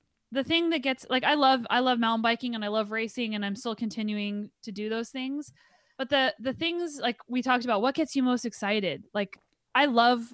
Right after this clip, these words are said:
plant-based nutrition and helping people. I did a, a certificate through Cornell, uh, at the end of last year in that. Um, and also just, like, the mindset and mindfulness piece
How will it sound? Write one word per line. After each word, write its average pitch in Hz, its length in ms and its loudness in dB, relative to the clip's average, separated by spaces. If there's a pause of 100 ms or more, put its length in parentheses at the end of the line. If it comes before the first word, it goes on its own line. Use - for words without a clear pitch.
(120)
plant-based 233 400 2
nutrition 226 420 2
and 208 120 2
helping 214 340 2
people. 240 580 0 (380)
I 226 60 -2
did 240 180 4
a, 202 360 4
a 202 120 0
certificate 240 640 -2
through 226 220 2
Cornell, 214 760 0
uh, 202 380 -2
at 202 80 -6
the 233 80 -2
end 226 100 0
of 220 40 -2
last 220 340 0
year 294 240 0
in 320 140 -4
that. 370 260 -4 (800)
Um, 220 340 2
and 254 120 4
also 269 240 4
just, 294 180 0
like, 311 160 2
the 233 180 6
mindset 233 260 4
and 214 100 2
mindfulness 226 440 2
piece 254 400 -2